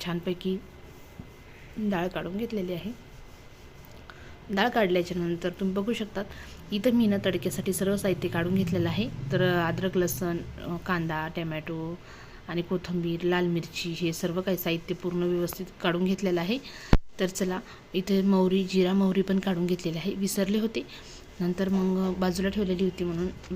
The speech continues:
दाखवायची राहून गेलेली होती. तर चला, इथं एक, तर इथं मी मस्तपैकी ना एक कढई ठेवलेली आहे गॅसवरती. नंतर ना थोडंसं, अ, दोन पळ्या तेल टाकून घेतलेलं आहे, मोठी पळी आहे.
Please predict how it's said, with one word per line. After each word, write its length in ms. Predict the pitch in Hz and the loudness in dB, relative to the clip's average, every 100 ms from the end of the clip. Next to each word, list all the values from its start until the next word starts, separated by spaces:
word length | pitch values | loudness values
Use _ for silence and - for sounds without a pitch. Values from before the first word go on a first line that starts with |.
| 185 - - - | -6 -8 -12 -10
दाखवायची 380 | 190 180 185 208 | -8 -2 -2 0
राहून 220 | 196 185 | 2 2
गेलेली 320 | 220 214 190 202 | 2 2 2 2
होती. 240 | 196 277 - - - - - | 0 -6 -10 -16 -16 -16 -6
तर 80 | 196 | -4
चला, 260 | - 214 220 - - - - - - | 0 -2 -2 -10 -18 -20 -20 -18 -6
इथं 280 | 185 208 202 | -4 0 2
एक, 160 | 202 196 _ - - - - - - | 2 0 _ -20 -20 -18 -16 -16 2
तर 80 | 233 | 6
इथं 180 | 220 214 | 8 8
मी 160 | 214 | 6
मस्तपैकी 640 | 208 208 208 - 214 202 214 | 6 6 6 4 2 4 6
ना 140 | 196 208 | 4 6
एक 220 | 190 190 - | 4 2 2
कढई 240 | 190 196 | 6 6
ठेवलेली 360 | 220 214 185 175 | 6 4 6 6
आहे 260 | 165 226 - 180 | 4 -2 -2 0
गॅसवरती. 480 | 170 - 185 - 233 - - - - | 2 2 0 -2 -10 -10 -14 -10 2
नंतर 300 | 190 185 208 | 2 4 2
ना 120 | 214 226 | 2 0
थोडंसं, 380 | 202 196 196 202 | 0 2 0 -2
अ, 360 | - 190 196 190 | 2 4 4 2
दोन 260 | 196 196 214 | 4 4 6
पळ्या 180 | 196 180 | 4 2
तेल 240 | 196 190 | 2 2
टाकून 240 | 190 190 220 | 2 2 4
घेतलेलं 360 | 214 196 175 | 4 2 2
आहे, 80 | 214 | 0
मोठी 340 | 214 208 208 | 2 2 4
पळी 260 | 240 202 185 | 4 6 6
आहे. 200 | 175 | 4